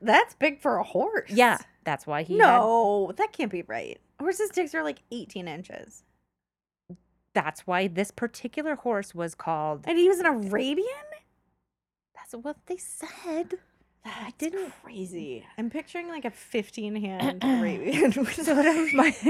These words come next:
Speaker 1: ninety percent
Speaker 2: but
Speaker 1: of
Speaker 2: you
Speaker 1: him
Speaker 2: think
Speaker 1: is
Speaker 2: about how
Speaker 1: cock.
Speaker 2: long is a person's torso? Like
Speaker 1: Eighteen inches is still already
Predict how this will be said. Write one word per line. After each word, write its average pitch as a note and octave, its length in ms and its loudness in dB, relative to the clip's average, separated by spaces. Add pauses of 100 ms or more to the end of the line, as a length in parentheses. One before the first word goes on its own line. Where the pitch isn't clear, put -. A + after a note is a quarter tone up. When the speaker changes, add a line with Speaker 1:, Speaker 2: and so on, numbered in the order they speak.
Speaker 1:
ninety C4+ 380 6
percent A#3 360 4
Speaker 2:
but - 20 6
Speaker 1:
of - 60 8
Speaker 2:
you A3+ 60 8
Speaker 1:
him A3 60 6
Speaker 2:
think F#3+ 100 8
Speaker 1:
is A#4+ 40 4 (100)
Speaker 2:
about D4+ 220 8
how F4 140 10
Speaker 1:
cock. E4 60 0
Speaker 2:
long D#4 320 4
is B3+ 120 -2
a G#3+ 40 0
person's A3+ 520 -6
torso? - 580 -8
Like - 280 -8 (1120)
Speaker 1:
Eighteen B4 400 2
inches A4+ 340 4
is E4 120 2
still - 240 0 (160)
already C4+ 440 6